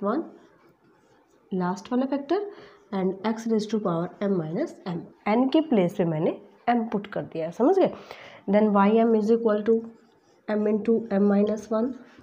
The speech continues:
m minus two up to so on m minus m plus one, ब्रैकेट ओपन कर लीजिए, m minus m plus one हो जाएगा,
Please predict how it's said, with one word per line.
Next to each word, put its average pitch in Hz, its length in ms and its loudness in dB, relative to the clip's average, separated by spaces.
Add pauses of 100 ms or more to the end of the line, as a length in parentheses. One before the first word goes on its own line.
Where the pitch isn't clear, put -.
(1080)
m 196 120 2
minus 202 400 0
two 240 100 0 (320)
up 196 120 -8
to 226 160 0
so 226 160 -2
on 269 100 -6 (480)
m 240 160 2
minus 240 340 2 (120)
m 233 120 -4
plus 226 260 -2
one, 170 200 -2
ब्रैकेट 202 320 0
ओपन 240 260 2
कर 240 100 2
लीजिए, 226 360 0 (640)
m 220 300 -2
minus 202 420 -2 (220)
m 196 100 -4 (300)
plus 202 260 0
one 247 120 2
हो 269 80 2
जाएगा, 262 300 0